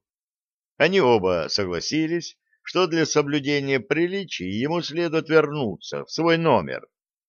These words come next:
Она провела рукой по своим шелковистым волосам.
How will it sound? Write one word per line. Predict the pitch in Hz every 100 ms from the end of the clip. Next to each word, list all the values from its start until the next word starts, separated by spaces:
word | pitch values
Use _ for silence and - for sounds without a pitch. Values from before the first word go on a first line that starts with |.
| _ _ _ _ _ _ _ _ _
Она | 95 110 107 107
провела | - 104 104 104
рукой | 104 - 120 117
по | 98
своим | 92 104 101
шелковистым | 95 95 101 101 98 - 98 92
волосам. | 85 98 92 92 90 87 82